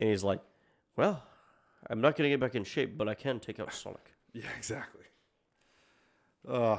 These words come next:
Speaker 2: I mean, they, they had, I will say, in, in the movie, he's going through at one point, the assistant's going through, like, new outfits for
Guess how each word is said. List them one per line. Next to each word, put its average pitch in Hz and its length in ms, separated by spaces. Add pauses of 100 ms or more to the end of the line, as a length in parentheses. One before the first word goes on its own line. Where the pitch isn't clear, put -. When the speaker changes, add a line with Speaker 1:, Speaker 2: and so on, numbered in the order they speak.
(120)
Speaker 2:
I 151 60
mean, 175 100
they, 185 80
they 151 320
had, 190 440 (880)
I 135 100
will 170 200
say, 113 520
in, 143 400
in 139 200
the 131 120
movie, 110 520 (120)
he's 110 240
going 120 300
through 120 180
at 107 60
one 110 160
point, 107 340 (180)
the 104 260
assistant's - 340
going 107 160
through, 104 140
like, 95 280
new 113 180
outfits 110 440
for 90 480